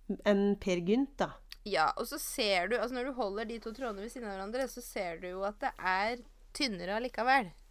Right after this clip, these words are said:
Speaker 1: Ja, sant.
Speaker 2: Eh, og så er det jo et karregarn som er litt hardere spunnet.
Speaker 1: Mm.
Speaker 2: Eh, men det ligner liksom ikke på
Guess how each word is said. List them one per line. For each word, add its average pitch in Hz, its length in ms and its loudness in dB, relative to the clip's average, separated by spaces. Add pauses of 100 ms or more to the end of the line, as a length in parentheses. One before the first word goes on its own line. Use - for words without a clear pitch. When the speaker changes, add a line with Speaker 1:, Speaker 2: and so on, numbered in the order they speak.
(640)
Speaker 1:
Ja, 208 180 -2 (220)
sant. - 200 0
Speaker 2:
Eh, 208 400 2
og - 160 -2
så 254 200 -4
er 180 340 0
det 180 180 -10
jo 285 400 -4 (280)
et - 220 -8
karregarn 240 840 -2 (380)
som 226 400 -8
er 233 500 -2 (300)
litt 247 220 -8 (100)
hardere 214 640 -2
spunnet. 220 1000 -8 (640)
Speaker 1:
Mm. 226 420 2
Speaker 2:
Eh, 233 360 4
men 247 280 2
det 269 140 2
ligner 233 420 0
liksom 277 180 -4
ikke - 440 -8
på 330 160 0